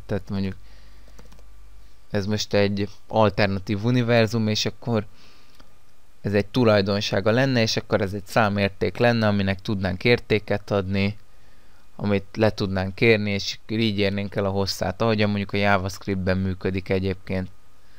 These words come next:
Tehát, hogy nem csak, ö, metódusok lesznek, hanem ilyen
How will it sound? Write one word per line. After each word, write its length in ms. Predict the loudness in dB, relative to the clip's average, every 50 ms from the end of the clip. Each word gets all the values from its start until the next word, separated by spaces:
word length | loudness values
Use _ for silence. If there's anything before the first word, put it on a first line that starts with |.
| -14 -14 -14 -14 -14 -14 -14 -14 -14 -14 -8 -4
Tehát, 300 | 0 2 2 2 2 2
hogy 160 | 0 0 4
nem 200 | 4 4 4 4
csak, 380 | 2 2 0 0 0 -2 -2
ö, 120 | 2 2 2 2 0 -6 -2
metódusok 760 | 2 2 2 2 2 0 0 0 -2 -2 0 -2 -2 -2 2
lesznek, 440 | 2 2 2 2 0 -2 -4 -4 0
hanem 320 | -2 0 2 2 2 2
ilyen 320 | 2 4 4 4 2 0